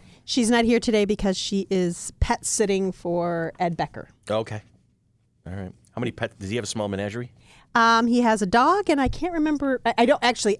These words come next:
Speaker 1: I don't know how many cats he currently has.
Speaker 2: Okay, so somewhere
Speaker 1: <laughs>
Speaker 2: between zero and twelve.
Speaker 1: Um, I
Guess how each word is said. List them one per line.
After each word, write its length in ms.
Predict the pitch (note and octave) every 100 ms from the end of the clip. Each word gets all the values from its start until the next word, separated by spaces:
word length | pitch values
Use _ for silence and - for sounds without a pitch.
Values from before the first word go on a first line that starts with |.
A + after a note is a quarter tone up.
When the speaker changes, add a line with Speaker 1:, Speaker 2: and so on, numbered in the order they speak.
| -
Speaker 1:
I 60 |
don't 180 | A3 A#3+
know 380 | A3+ G#3+ G#3 G3
how 160 | F#3 E3
many 140 | D#3+
cats 300 | E3+ C#3 -
he 60 | C#3+
currently 400 | - D3 - D3
has. 340 | C#3+ F#3+ F#3
Speaker 2:
Okay, 100 | C4+
so 140 | - E4
somewhere 280 | - - B3
Speaker 1:
<laughs> 60 |
Speaker 2:
between 380 | F4 - - -
zero 380 | E2+ G#2+ A2 G2+
and 120 | F2
twelve. 400 | G2+ F2 D#2+ - - A#3 F#3+ -
Speaker 1:
Um, 360 | B3 B3 B3 B3
I 100 | B3